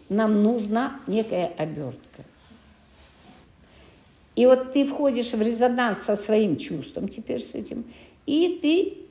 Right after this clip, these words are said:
как бы исследуешь себя, ты исследуешь это чувство, ты не убежала от него, ты его не подавила. «Нет, нет, я потом об этом. Слава Богу, что сейчас наткнулась.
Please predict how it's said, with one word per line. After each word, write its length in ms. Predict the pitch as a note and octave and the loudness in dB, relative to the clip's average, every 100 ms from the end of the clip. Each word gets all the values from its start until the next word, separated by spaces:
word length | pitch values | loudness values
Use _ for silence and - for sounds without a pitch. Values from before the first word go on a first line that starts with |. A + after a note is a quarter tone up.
| _ _ | _ _
как 180 | A#3 A3 | -2 0
бы 80 | B3 - | 0 -2
исследуешь 600 | C4+ D#4+ C4+ G#3 D#3+ D3 | -4 2 4 6 4 -2
себя, 360 | - E3 D#3+ D3 - | -4 0 2 0 -4
ты 100 | - A3 - | -2 -2 -2
исследуешь 640 | G3 - A#3+ A3+ G#3+ - | -6 2 4 4 2 0
это 240 | G3 G3+ G#3 | -2 0 -2
чувство, 360 | - E3 - | -2 -10 -10
ты 140 | E3 F#3 | -10 -8
не 120 | F#3+ | -6
убежала 500 | G3+ G3+ F#3 C#3 - | -4 -4 -4 -4 -4
от 160 | - - | -10 -12
него, 140 | - | -14
ты 140 | - F3+ | -8 -4
его 160 | E3 | -2
не 120 | E3+ E3+ | -2 -2
подавила. 520 | D#3 D#3+ D3+ - - - | -4 -4 -6 -8 -16 -8
«Нет, 260 | F#3+ F#3 - | -6 -4 -4
нет, 200 | G#3 F3+ | -6 -2
я 120 | E3+ | -4
потом 360 | D#3 - C#3+ C#3 | -4 -6 -6 -6
об 120 | - | -10
этом. 220 | - - - _ _ _ - A3+ - | -12 -14 -20 _ _ _ -14 -12 -2
Слава 380 | F3+ A#3 C4 C4+ | 4 6 4 4
Богу, 280 | D4 B3+ F#3 | 4 4 2
что 200 | - F3 | -2 -6
сейчас 420 | - - E3+ - | -4 -2 -2 -2
наткнулась. 600 | E3+ - D#3+ D3 C3 | -8 -6 -6 -6 -8